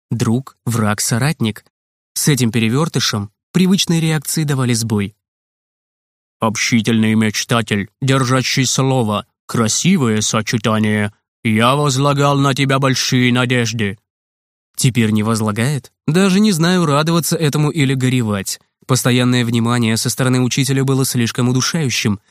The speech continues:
В последнее время он действительно отпустил меня погулять.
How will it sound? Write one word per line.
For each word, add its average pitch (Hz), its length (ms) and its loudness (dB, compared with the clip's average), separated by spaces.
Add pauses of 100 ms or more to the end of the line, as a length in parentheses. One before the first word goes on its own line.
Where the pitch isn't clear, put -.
(300)
В - 80 -16
последнее 180 480 2
время 175 280 2
он 165 160 2
действительно 160 600 0
отпустил 143 560 -4
меня 120 420 0 (260)
погулять. 160 640 0